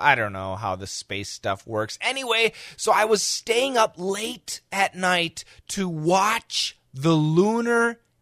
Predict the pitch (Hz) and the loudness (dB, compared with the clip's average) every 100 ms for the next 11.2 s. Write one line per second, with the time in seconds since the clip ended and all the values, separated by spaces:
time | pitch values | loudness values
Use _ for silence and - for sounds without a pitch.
0 | _ 208 196 - - 220 190 170 _ - | _ -6 -6 -8 -4 6 6 6 _ -8
1 | - - - 180 175 180 - - 202 214 | -6 -6 -8 -6 0 0 0 -4 -4 0
2 | 233 233 202 143 214 - - 247 226 202 | -2 0 -4 -4 -6 -6 -8 -8 0 2
3 | 202 190 - - - - _ - 233 226 | 2 0 -10 -20 -20 -20 _ 2 6 6
4 | _ _ 175 - 262 240 254 - - 254 | _ _ -18 -6 -2 -2 -2 -8 -6 -6
5 | - 220 208 220 - 214 170 180 170 - | -4 2 6 6 4 -4 -4 -2 -4 2
6 | 240 254 - _ _ _ _ 247 - 262 | 2 2 -6 _ _ _ _ -6 -2 -4
7 | - 247 262 269 - - 247 233 311 330 | -4 -2 -2 -2 -8 -4 0 6 8 8
8 | 302 233 165 113 107 - - - 277 285 | 6 2 0 -2 -10 -12 2 2 2 -10
9 | - - 277 269 285 339 320 - 185 143 | -8 -4 2 4 4 0 -4 -2 0 0
10 | 117 160 320 302 - 285 339 359 233 180 | 0 0 2 0 -2 0 2 4 6 8
11 | 151 | 8